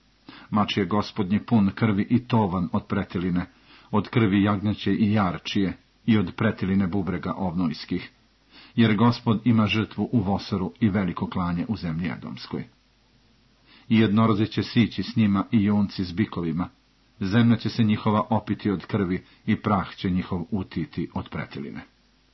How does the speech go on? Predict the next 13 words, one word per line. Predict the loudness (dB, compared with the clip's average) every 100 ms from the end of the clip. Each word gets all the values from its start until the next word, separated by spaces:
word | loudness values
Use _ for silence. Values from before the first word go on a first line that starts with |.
| _ _ _ _ _ _
Jer | 0 2
će | 0
biti | 0 0 0
dan | 2 2 2
osvete | 0 -4 -4 -6 -4
Gospodnje, | -4 -6 -6 -6 -4 -4 -8 _ _ _
godina | -2 0 0 0
plaćanja, | 0 0 0 0 0 -4 _ _
da | -4
bi | -2
se | -4 -6
osvetio | -6 -6 -6 -6 -8
Sion. | -2 -2 -2